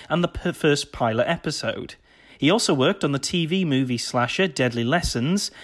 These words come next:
and fellow Section three nasty Abducted, or Schoolgirls in Chains. This one is even weirder than The Black Room, which is comparatively easier to understand. This is a darkly trippy sexploitation flick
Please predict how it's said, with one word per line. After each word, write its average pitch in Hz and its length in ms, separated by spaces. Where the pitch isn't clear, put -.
and 135 160
fellow 233 340
Section 143 460
three 220 260
nasty 135 480
Abducted, 135 720
or 127 300
Schoolgirls 123 640
in 120 100
Chains. - 640
This - 240
one 151 160
is 160 120
even 180 280
weirder 165 340
than 127 180
The 135 60
Black 139 320
Room, 147 460
which 131 180
is 156 160
comparatively 139 680
easier 143 380
to 131 140
understand. 127 680
This 165 160
is 160 100
a 160 60
darkly 202 580
trippy 127 520
sexploitation 131 960
flick - 340